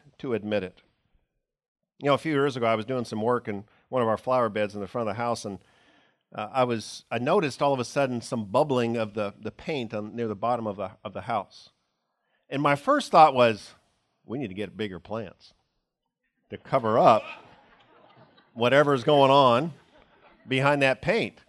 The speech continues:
But then I realized, you know, no, that, that's probably not, not a good idea. And so I began to scrape behind that paint and figure out what was going on. And before long, the flower bed project turned into a painting project,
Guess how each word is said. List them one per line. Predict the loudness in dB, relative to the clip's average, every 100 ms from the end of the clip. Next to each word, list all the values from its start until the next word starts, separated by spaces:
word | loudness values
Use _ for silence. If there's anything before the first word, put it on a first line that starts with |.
| _ _ _ _ _ _ _ _ _ _ -2
But | 2
then | 6
I | 8
realized, | 10 10 8 6
you | 4
know, | 4
no, | 4 4 4
that, | 4 0 -6
that's | -14 -12
probably | -4 -2 0 0
not, | 0 0
not | -2
a | -2
good | 0 2
idea. | 2 0 0 0
And | -2 -8 _ _ _ _
so | -2 2
I | 2
began | 2 0 0
to | -4
scrape | -4 -2 -2
behind | -4 -4 -2
that | -2 -4
paint | -6 -6 -6 -8
and | -10 -8
figure | -4 -2
out | -2
what |
was | -4
going | -6 -2 -2
on. | 0 -2 -4
And | -6 -10 _ _ _ _
before | -8 -6 0 2
long, | 4 4 4 0 -6 -4
the | -4
flower | 2 6 6 6
bed | 2 0
project | 2 2 2 -4 -8 _
turned | -6 -4 -4
into | -6 -6 -4 -2
a | -2 -4
painting | -6 -4 -4 -4 -8
project, | -4 -4 -4 -10 -12 _